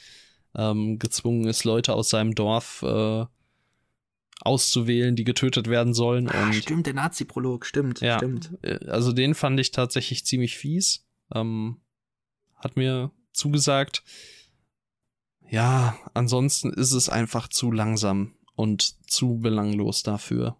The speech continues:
Speaker 1: Es, äh, fehlt einfach an, an irgendwas, was mich in diesen Film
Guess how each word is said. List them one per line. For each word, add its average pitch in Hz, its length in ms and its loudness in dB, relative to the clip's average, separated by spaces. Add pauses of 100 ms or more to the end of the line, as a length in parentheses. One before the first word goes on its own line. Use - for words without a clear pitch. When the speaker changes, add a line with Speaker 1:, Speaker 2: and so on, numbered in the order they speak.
(180)
Speaker 1:
Es, - 220 -2
äh, 117 260 0
fehlt 123 460 0
einfach 113 460 0
an, 107 640 -2
an 107 340 -2 (1500)
irgendwas, 131 760 2
was 117 180 0
mich - 440 -4
in 123 140 2
diesen 117 280 2
Film 120 520 0